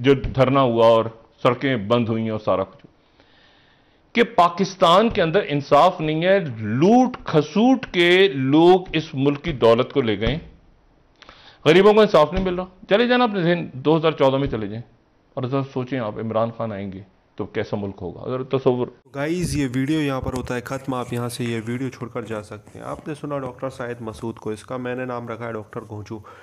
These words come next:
Speaker 2: डॉक्टर घोंचू यहाँ पर बात कर रहा था कि पाकिस्तान में हालात आने वाले दिनों में और भी ख़राब होने वाले हैं। आपको पता है, जो तहरीक लब्बैक पार्टी है, उसको टीडीपी ने, तहरीक तालिबान ने सपोर्ट कर दिया है। और आपको बता दें कि अमेरिका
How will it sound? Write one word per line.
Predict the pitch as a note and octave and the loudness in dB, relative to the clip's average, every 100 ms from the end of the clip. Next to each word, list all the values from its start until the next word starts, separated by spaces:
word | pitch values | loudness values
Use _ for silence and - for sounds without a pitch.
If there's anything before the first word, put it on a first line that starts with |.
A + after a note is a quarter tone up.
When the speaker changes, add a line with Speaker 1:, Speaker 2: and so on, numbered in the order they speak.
| - - | -20 -8
Speaker 2:
डॉक्टर | C#3+ - | -8 -6
घोंचू | F#3+ D3+ D3+ | -4 -4 -4
यहाँ | F3 D3 | -4 -6
पर | C#3+ C3+ | -8 -8
बात | B2 B2 | -8 -10
कर | - C3 | -8 -8
रहा | C3 B2+ | -6 -8
था | B2+ | -10
कि | C3 C#3+ - | -10 -10 -10
पाकिस्तान | A#2+ A#2 C#3+ - D#3+ D3 A2+ - _ _ - - - | -10 -10 -10 -10 -8 -8 -8 -14 _ _ -20 -20 -10
में | C#3 D3 | -6 -6
हालात | C#3 B2+ C#3+ C#3+ - - | -6 -8 -6 -8 -10 -10
आने | B2+ C3+ | -8 -6
वाले | C#3+ C3+ | -6 -6
दिनों | B2+ B2 | -6 -6
में | B2+ C#3 | -4 -4
और | B2 B2+ | -4 -6
भी | B2+ | -6
ख़राब | C3 B2+ B2 A#2 | -8 -8 -8 -6
होने | A#2 A#2 | -6 -6
वाले | G#2+ A2 | -4 -6
हैं। | A#2 | -8
आपको | B2 C#3 | -8 -8
पता | C3 C3+ | -8 -6
है, | C3 | -6
जो | B2+ | -6
तहरीक | B2 A#2+ B2 C3 | -6 -6 -6 -6
लब्बैक | B2+ A2 A2 C#3 D3 D3 | -6 -6 -8 -8 -10 -8
पार्टी | A#2+ A#2 B2 | -10 -8 -8
है, | A#2+ B2+ - - - | -8 -10 -14 -18 -12
उसको | C#3 F3 | -10 -8
टीडीपी | E3+ D3+ D3 D3+ D3 C#3 | -8 -6 -4 -6 -4 -6
ने, | B2+ | -4
तहरीक | C3 B2+ D3+ D3 C#3 | -8 -8 -8 -10 -8
तालिबान | B2+ C3 C#3+ C#3+ | -8 -6 -6 -6
ने | C#3 | -8
सपोर्ट | C3+ B2 C3+ C3+ | -10 -10 -10 -8
कर | C#3 B2+ | -10 -10
दिया | A#2+ A2+ | -8 -8
है। | A2 G#2 - - | -8 -12 -16 -18
और | - C#3 | -10 -8
आपको | C3+ C3+ C3+ | -8 -8 -8
बता | B2 A#2 - | -8 -10 -10
दें | D#3 | -10
कि | C#3+ | -8
अमेरिका | B2+ C3 C3+ D3 D3+ | -6 -6 -6 -8 -10